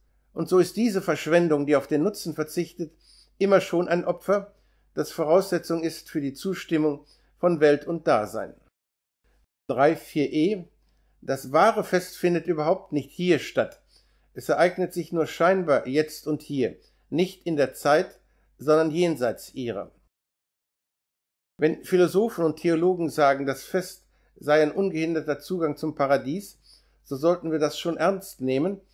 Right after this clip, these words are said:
obwohl unser realistischer Sinn dagegen starke Bedenken anmeldet. Als Symbol lassen wir das Paradies gerne gelten, auch gehen wir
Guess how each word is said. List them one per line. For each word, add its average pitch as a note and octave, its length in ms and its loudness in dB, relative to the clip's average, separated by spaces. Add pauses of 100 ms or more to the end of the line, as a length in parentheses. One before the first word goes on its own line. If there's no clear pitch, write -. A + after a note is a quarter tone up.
(300)
obwohl F3+ 400 2
unser E3+ 340 2
realistischer E3 680 0
Sinn D#3 240 -2
dagegen D3 380 -2
starke D#3+ 440 0
Bedenken D#3 500 -2
anmeldet. A2 560 -6 (640)
Als D#3 280 0
Symbol E3+ 580 2 (340)
lassen F3 300 0
wir E3 80 0
das D#3 220 -2
Paradies D3+ 500 -2
gerne D3 340 -2
gelten, D3+ 480 -2 (420)
auch C#3+ 280 -2
gehen E3 300 0
wir D3+ 260 0